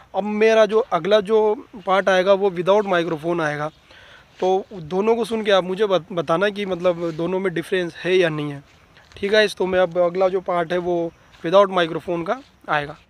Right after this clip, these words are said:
So guys finally ये वाला जो part है जो without microphone का shoot कर रहा हूँ मैं, इसमें microphone का जो जैक जो मैंने हटा दिया है और without microphone हो रहा है, तो इसमें जो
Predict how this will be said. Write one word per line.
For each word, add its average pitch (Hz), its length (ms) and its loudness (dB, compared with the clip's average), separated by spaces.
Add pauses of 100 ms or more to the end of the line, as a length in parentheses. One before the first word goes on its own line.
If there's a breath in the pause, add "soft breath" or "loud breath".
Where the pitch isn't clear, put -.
(720 soft breath)
So 208 120 -10
guys 214 160 -6
finally 214 360 -8
ये 208 180 -6
वाला 220 240 -4
जो 214 120 -8
part 185 320 -8
है 196 60 -8
जो 208 100 -6
without 185 380 -6
microphone 180 560 -8
का 175 160 -8
shoot 190 240 -14
कर 180 120 -8
रहा 170 120 -6
हूँ 185 80 -6
मैं, 208 160 -8 (520 soft breath)
इसमें 185 400 -6
microphone 175 640 -8
का 180 120 -6
जो 180 140 -8
जैक 175 280 -8
जो 190 140 -6
मैंने 185 180 -8
हटा 156 280 -6
दिया 180 220 -4
है 180 100 -4
और 202 180 -4
without 180 280 -8
microphone 170 540 -10
हो 175 120 -8
रहा 175 100 -4
है, 170 60 -6
तो 165 140 -10
इसमें 190 240 -8
जो 190 140 -4